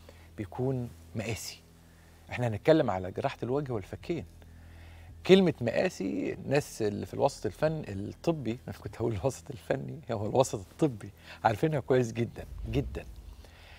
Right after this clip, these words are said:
وبيني وبينكم كمان السينما والتلفزيون هي اللي بتصور لنا ده قدامنا قبل ما نشوفه في الحقيقة. ربنا ما يوري حد الحاجات دي في الحقيقة، لكن في التلفزيون وفي السينما، أوكي، نتفرج يا عم.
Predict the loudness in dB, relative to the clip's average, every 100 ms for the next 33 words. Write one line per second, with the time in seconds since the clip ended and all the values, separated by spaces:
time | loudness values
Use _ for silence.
0 | -20 -20 -16 -4 8 10 10 10 8 6
1 | 2 4 4 2 0 2 2 2 0 2
2 | 6 6 6 0 0 -2 -2 -4 -6 -6
3 | -6 -2 2 2 0 2 4 4 4 2
4 | 6 8 8 8 12 12 12 8 8 8
5 | 2 0 -2 -2 -4 -6 -2 0 2 2
6 | 2 4 6 6 10 10 10 2 2 2
7 | 0 4 6 8 8 4 -6 -10 -8 -6
8 | -2 0 2 0 -2 4 6 4 2 -18
9 | -2 0 6 6 6 12 12 12 12 12
10 | 12